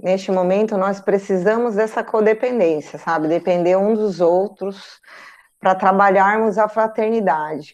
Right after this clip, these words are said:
Quando a gente é, preci-, é, lembra que precisa das plantas pra,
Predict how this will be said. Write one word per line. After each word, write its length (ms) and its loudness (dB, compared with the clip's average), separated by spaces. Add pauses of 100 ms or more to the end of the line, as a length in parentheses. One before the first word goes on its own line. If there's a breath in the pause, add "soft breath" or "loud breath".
Quando 180 -8
a 100 -4
gente 500 -2
é, 180 2
preci-, 680 -2
é, 520 0
lembra 460 2
que 140 -4
precisa 500 -2
das 280 -2
plantas 760 -4 (960 loud breath)
pra, 480 0